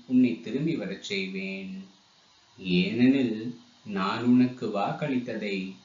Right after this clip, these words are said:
நிறைவேற்றும் அளவும் உன்னை கைவிட மாட்டேன்" என்றார். யாக்கோபு தூக்கம் தெளிந்து, "உண்மையாகவே ஆண்டவர் இவ்விடத்தில் இருக்கிறார், நானோ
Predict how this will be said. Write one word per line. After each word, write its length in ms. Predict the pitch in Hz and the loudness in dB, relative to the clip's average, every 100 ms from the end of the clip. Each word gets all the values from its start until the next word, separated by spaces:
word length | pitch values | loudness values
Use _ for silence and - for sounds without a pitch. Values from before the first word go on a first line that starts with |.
| - | -12
நிறைவேற்றும் 800 | 95 95 101 117 123 127 170 175 | -6 -2 -2 0 0 2 4 4
அளவும் 800 | 117 107 110 110 110 117 120 - - | 4 -2 -6 -6 -6 -4 -4 -6 -14
உன்னை 360 | 117 120 110 | -2 0 0
கைவிட 520 | - 90 98 127 123 98 | -4 -6 -4 -4 -4 -6
மாட்டேன்" 680 | 95 95 - 95 95 107 | -6 -8 -10 -8 -8 -8
என்றார். 920 | 98 82 82 90 85 87 82 - - _ _ _ _ _ _ _ - | -8 -8 -8 -8 -10 -10 -12 -14 -20 _ _ _ _ _ _ _ -12
யாக்கோபு 960 | 107 101 123 - 120 120 127 107 104 - - _ 147 | -6 -4 -4 2 2 4 4 2 -2 -8 -12 _ -4
தூக்கம் 500 | 147 143 135 113 110 | -4 -2 -2 -2 -2
தெளிந்து, 640 | 101 113 131 139 127 - - _ _ _ _ - | -2 4 4 4 -4 -8 -16 _ _ _ _ -10
"உண்மையாகவே 1000 | 98 98 113 117 113 120 120 131 139 156 - _ | -6 -4 -2 -2 -2 0 2 2 0 -6 -14 _
ஆண்டவர் 680 | 107 113 147 156 160 147 113 | -4 -2 0 2 2 0 -2
இவ்விடத்தில் 580 | 104 110 123 131 175 147 | -4 -2 -2 -2 -2 -2
இருக்கிறார், 920 | 113 113 117 107 104 107 107 - - _ _ _ _ _ | -2 -4 -6 -4 -2 -4 -6 -10 -18 _ _ _ _ _
நானோ 640 | 95 92 117 127 147 175 | -4 -2 2 4 2 0